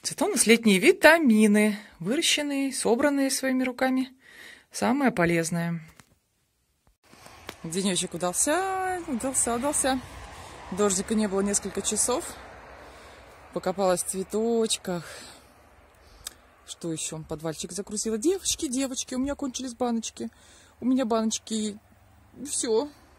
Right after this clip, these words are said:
Последнюю, последнюю закатала баночку. Вот, так что, у кого есть баночки, не проезжайте мимо, выгружайте у калиточки.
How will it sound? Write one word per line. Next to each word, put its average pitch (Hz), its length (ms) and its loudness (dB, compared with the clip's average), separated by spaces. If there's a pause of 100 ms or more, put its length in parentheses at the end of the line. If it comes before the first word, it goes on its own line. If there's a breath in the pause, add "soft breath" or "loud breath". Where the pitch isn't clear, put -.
(220)
Последнюю, 285 480 -6
последнюю 285 480 -4
закатала 254 420 -4
баночку. 285 500 -2 (960)
Вот, 185 420 -6 (100)
так 185 160 -4
что, 196 300 -4 (300)
у 202 40 -10
кого 196 220 -4
есть 175 160 -4
баночки, 214 500 -2 (140)
не 185 100 -8
проезжайте 196 520 -6
мимо, 285 340 -4
выгружайте 185 500 -6
у 175 60 -6
калиточки. 220 720 -10